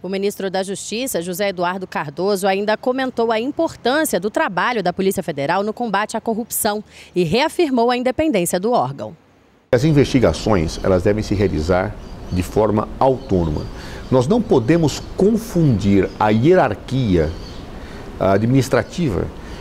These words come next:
Speaker 2: que existe em relação à Polícia Federal e ao ministro da Justiça com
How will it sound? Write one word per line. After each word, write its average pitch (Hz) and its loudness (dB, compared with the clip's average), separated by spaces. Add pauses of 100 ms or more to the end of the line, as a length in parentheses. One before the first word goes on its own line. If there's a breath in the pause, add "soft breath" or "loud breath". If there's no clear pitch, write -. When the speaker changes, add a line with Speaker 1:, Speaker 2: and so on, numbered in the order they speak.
(120)
Speaker 2:
que 120 4
existe 131 2
em 110 4
relação 104 2
à 101 0
Polícia 107 0
Federal 85 4
e 113 4
ao 127 6
ministro 95 0
da - 4
Justiça 82 -2 (460 loud breath)
com 180 4